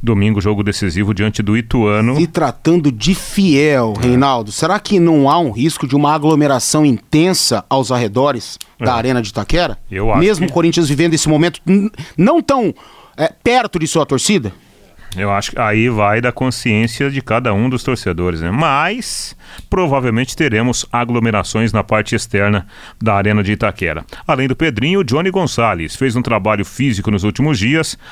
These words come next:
Speaker 1: Hoje, inclusive, concedeu entrevista coletiva, sinalizando que ele será um dos titulares domingo contra o Ituano. E o jogador falou que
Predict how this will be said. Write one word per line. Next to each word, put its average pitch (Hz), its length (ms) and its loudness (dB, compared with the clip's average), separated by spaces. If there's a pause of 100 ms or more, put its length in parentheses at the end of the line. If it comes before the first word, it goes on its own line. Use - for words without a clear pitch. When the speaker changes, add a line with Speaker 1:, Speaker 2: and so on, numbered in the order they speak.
Speaker 1:
Hoje, 147 280 2
inclusive, 123 440 0
concedeu 147 440 0
entrevista 143 420 -2
coletiva, 107 560 -4
sinalizando 180 1500 0 (300)
que - 140 -4
ele 123 360 2
será 117 320 0
um 113 80 2
dos 113 140 -2
titulares 107 600 0
domingo 101 440 0 (240)
contra 113 540 0
o 120 160 2
Ituano. 160 560 0 (240)
E 165 100 0
o 160 140 4
jogador 131 460 0
falou 151 340 0
que 80 480 -4